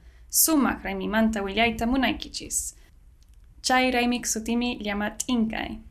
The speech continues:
Iman Llamat'inkay niwankichischa. Ama hina kaychischu. Tiyaykuychis, uyarikuwaychis, sumaqta rimanayukusunchis. Ñawpaqtaqa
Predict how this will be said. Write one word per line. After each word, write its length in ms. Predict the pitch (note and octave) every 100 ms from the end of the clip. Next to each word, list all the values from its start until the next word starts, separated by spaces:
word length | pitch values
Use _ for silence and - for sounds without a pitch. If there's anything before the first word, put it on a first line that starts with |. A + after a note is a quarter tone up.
| -
Iman 320 | C#4+ C4 G#3+
Llamat'inkay 760 | G#3 G3+ - - A3+ A3 G#3+
niwankichischa. 920 | A3 G3+ G3+ G3 - G3+ - A#3 G#3+ A3 - - - -
Ama 220 | C#4 C#4
hina 240 | A3+ A#3+ A3
kaychischu. 760 | G#3 G3+ F3+ - - A3+ A3
Tiyaykuychis, 840 | A3+ A3 A3+ D4+ C4 - - - -
uyarikuwaychis, 960 | G#3+ G#3 G#3+ A#3+ A#3+ A3+ - A3 - -
sumaqta 520 | - C4 C#4 C#4+ A3+
rimanayukusunchis. 1300 | G#3+ G#3 G#3 G#3 G#3 A3 D4 D4+ - - - - - - - - - - - - - - - - - - -
Ñawpaqtaqa 960 | A3+ A3 A#3 A#3 - D4 D4+ - A3